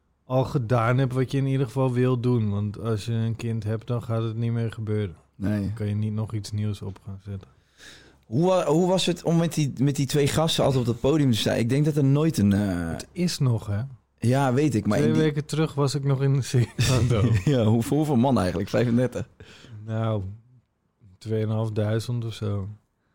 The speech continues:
Speaker 1: Ook niet echt om over naar huis te schrijven.
Speaker 2: Nou, dat zijn er nog aardig wat.
Speaker 1: Ja.
Speaker 2: Die stonden dan allemaal in cirkeltjes?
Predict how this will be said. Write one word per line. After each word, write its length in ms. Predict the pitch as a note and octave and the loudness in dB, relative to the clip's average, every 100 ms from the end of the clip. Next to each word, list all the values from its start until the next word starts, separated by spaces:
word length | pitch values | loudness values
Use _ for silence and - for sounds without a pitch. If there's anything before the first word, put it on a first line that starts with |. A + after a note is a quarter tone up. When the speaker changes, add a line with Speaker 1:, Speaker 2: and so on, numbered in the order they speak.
| _ | _
Speaker 1:
Ook 140 | A2 A2 | -6 -2
niet 180 | A#2+ A2+ | 0 0
echt 220 | G#2 A#2+ | -2 -2
om 120 | A2+ | 0
over 240 | A2+ G#2 | 0 -2
naar 160 | A#2 G#2+ | -2 -2
huis 220 | A2 G#2 | -2 -6
te 80 | A#2 | -10
schrijven. 320 | - A#2 A2 | -8 0 0
Speaker 2:
Nou, 120 | F#2 | 2
dat 120 | F2+ - | 0 -2
zijn 200 | F#2 F2+ | -2 -2
er 60 | |
nog 160 | F2+ D2 | -2 -4
aardig 200 | E2+ G2 | -4 0
wat. 380 | B2+ A2+ - - _ | 0 0 -4 -20 _
Speaker 1:
Ja. 300 | A2+ A#2 A2+ | -8 -2 0
Speaker 2:
Die 100 | G#2 | 0
stonden 240 | F#2+ C#3 C#3+ | 0 0 0
dan 120 | D3 | 2
allemaal 300 | D#3+ F#3 F3+ | 2 2 2
in 80 | F3 | 0
cirkeltjes? 720 | D#3+ A2 G#2 - F2 - | 2 0 -2 -6 -8 -8